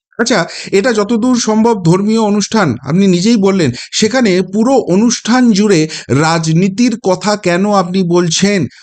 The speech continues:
অর্থাৎ রাজনীতির মধ্যে ধর্ম, ধর্মের মধ্যে রাজনীতি ঢুকিয়ে দেওয়ার এই নোংরা খেলা যে চলছে, বারবার অভিযোগ উঠছে, আপনি নিজেই তো তার জলজ্যান্ত প্রমাণ দিয়ে দিচ্ছেন। কেন, কেন রাজনীতির মধ্যে ধর্মকে ঢোকাচ্ছেন?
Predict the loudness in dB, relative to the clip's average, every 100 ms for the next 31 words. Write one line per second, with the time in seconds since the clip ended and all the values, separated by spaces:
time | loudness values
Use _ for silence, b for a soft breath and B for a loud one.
0 | -10 -4 -4 -4 B B 0 0 0 -2
1 | 0 2 2 0 0 2 2 2 0 0
2 | 0 0 0 0 0 0 0 -2 -2 0
3 | 0 0 0 2 2 0 -2 0 2 2
4 | 2 0 -2 -4 -4 -4 -2 -2 0 -2
5 | 0 0 2 2 0 0 -2 -2 -2 -2
6 | -2 -2 -2 0 0 -2 0 -2 -2 -4
7 | -2 0 0 0 -2 -2 -2 0 2 0
8 | 0 0 -2 0 -2 -2 -8 _ _ _
9 | _ _ _ -2 0 0 0 0 0 0
10 | 0 0 -2 -2 0 0 -2 -2 0 0
11 | -2 -2 -2 -2 0 0